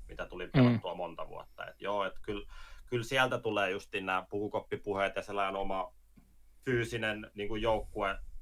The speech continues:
Speaker 1: tai kiintymys niinku joukkuepelaamiseen sillä lailla, että haluaa pärjätä joukkueena, niin ne tulee kyllä sieltä perinteisestä urheilusta ilman muuta.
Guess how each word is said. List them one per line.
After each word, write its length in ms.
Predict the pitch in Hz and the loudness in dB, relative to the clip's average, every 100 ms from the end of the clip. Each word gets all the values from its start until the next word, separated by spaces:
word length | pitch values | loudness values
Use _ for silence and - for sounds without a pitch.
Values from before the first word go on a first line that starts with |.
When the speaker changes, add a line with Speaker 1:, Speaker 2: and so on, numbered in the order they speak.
| - | -6
Speaker 1:
tai 180 | 110 - | -2 -2
kiintymys 560 | - 135 - 117 104 101 | -2 -2 0 -2 -2 -4
niinku 160 | 107 113 | -4 0
joukkuepelaamiseen 1160 | 117 110 - 110 - 113 98 92 92 95 90 | 2 2 2 -2 0 2 2 0 -4 -6 -4
sillä 180 | 90 87 | -4 -4
lailla, 140 | 87 | -4
että 120 | 85 92 | -4 -4
haluaa 260 | 90 90 | -2 -2
pärjätä 360 | 95 95 92 90 | -2 -2 -4 -6
joukkueena, 540 | 92 90 - 90 87 | -6 -6 -10 -12 -12
niin 100 | 87 | -8
ne 100 | 90 | -10
tulee 280 | 92 92 92 | -8 -10 -10
kyllä 200 | 90 90 | -10 -6
sieltä 360 | - 87 90 - | -6 -6 -8 -6
perinteisestä 680 | 95 95 92 95 92 - 90 | -4 -4 -4 -6 -8 -6 -6
urheilusta 600 | 85 - - - - - _ _ - | -6 -10 -12 -14 -18 -20 _ _ -16
ilman 240 | - - - | -14 -10 -6
muuta. 260 | - - | -6 -6